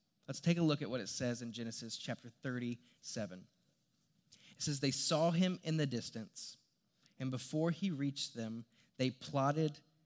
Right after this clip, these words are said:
to kill him. And just like that, like, that escalated quickly, right? Like, his brothers didn't like him. We know they don't like him. But it goes from, "We don't like him," to, "We're going to kill him."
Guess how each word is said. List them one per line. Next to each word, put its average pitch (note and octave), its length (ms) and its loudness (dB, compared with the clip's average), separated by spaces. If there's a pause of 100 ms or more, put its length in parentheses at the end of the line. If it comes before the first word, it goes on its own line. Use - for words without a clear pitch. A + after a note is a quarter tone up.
(200)
to B2 180 -4 (100)
kill A#2+ 280 -6
him. - 280 -18 (1500)
And C3+ 180 0
just C#3+ 260 -2
like F3 220 -2
that, G2+ 280 -2 (1080)
like, - 140 -20
that D#3+ 160 6
escalated B2+ 560 4
quickly, A2+ 340 -2
right? A2+ 240 0 (480)
Like, C3+ 100 -2
his D#3 140 0
brothers D3+ 360 4
didn't C#3+ 220 2
like C#3+ 260 4
him. C#3 320 2 (220)
We D3+ 80 0
know D3+ 140 4
they D3 80 4
don't D3 160 0
like C#3+ 200 4
him. D3 220 0 (220)
But D#3+ 100 6
it D#3+ 60 8
goes D#3 340 4
from, C3 180 2
"We D3+ 120 4
don't D3+ 200 4
like C3+ 200 0
him," C#3+ 140 0
to, C3+ 180 -4
"We're C3+ 260 0
going B2+ 640 2 (260)
to C3+ 180 -2 (120)
kill B2 400 -4
him." G#2 320 -18